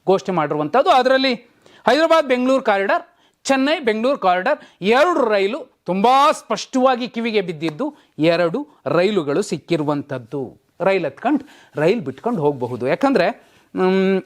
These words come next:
ಈಶ್ವರಪ್ಪ ಅವರು ಒಂದ್ಸಲ ಹೇಳಿದ್ರು, "ಸುಳ್ಳು ಪಳ್ಳು ಹೇಳ್ಬೇಕು, ಏನೋ ಹೇಳಿ ಪ್ರಚಾರ ಮಾಡ್ಕೋಬೇಕು ಬಿ ಜೆ ಪಿಗೆ ಅಂತ." ಅದಾದ ಮೇಲೆ ಕೆಲವರು ಮೋದಿಯವರ ಸರ್ಕಾರ ಬಂದ್ರೆ ಹದಿನೈದು ರೂಪಾಯಿಗೆ ಒಂದು ಡಾಲರ್ ಸಿಗತ್ತೆ ಅಂತ ಹೇಳಿದ್ರು.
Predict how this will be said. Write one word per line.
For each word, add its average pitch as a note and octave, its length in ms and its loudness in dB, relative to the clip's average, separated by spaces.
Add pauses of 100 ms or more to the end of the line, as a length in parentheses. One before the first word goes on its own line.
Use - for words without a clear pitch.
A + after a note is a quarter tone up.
ಈಶ್ವರಪ್ಪ C4+ 520 2
ಅವರು B3 200 2
ಒಂದ್ಸಲ B3 260 0
ಹೇಳಿದ್ರು, C4+ 420 -2 (840)
"ಸುಳ್ಳು D4 400 -2
ಪಳ್ಳು C#4+ 300 0
ಹೇಳ್ಬೇಕು, D#4 840 2 (200)
ಏನೋ D#4 300 2
ಹೇಳಿ D#4 260 2
ಪ್ರಚಾರ C4 420 0
ಮಾಡ್ಕೋಬೇಕು D#4+ 540 -2
ಬಿ C#4 160 2
ಜೆ C#4+ 180 0
ಪಿಗೆ G#3 340 -2
ಅಂತ." C4+ 300 -4 (1200)
ಅದಾದ C#4+ 440 2
ಮೇಲೆ D#3+ 560 -2 (120)
ಕೆಲವರು D#4 560 -2 (380)
ಮೋದಿಯವರ G#3+ 420 0
ಸರ್ಕಾರ G3 500 -2
ಬಂದ್ರೆ F3 680 0
ಹದಿನೈದು C4 520 2
ರೂಪಾಯಿಗೆ C#4 460 2
ಒಂದು A3 220 -2
ಡಾಲರ್ G#3 380 2
ಸಿಗತ್ತೆ E3+ 760 -2
ಅಂತ C#3+ 220 -8
ಹೇಳಿದ್ರು. A3 460 -2